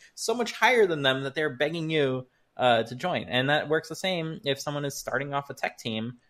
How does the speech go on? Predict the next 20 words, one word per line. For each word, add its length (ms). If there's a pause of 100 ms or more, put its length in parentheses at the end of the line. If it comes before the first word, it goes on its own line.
(100)
and 300
they're 160
hiring 400
just 180
anyone 440
that 120
they 100
can 140
find. 500 (220)
And 180
if 120
you 200
seem 320
so 180
overly 280
confident 500
that 120
you 100
know 160
everything, 480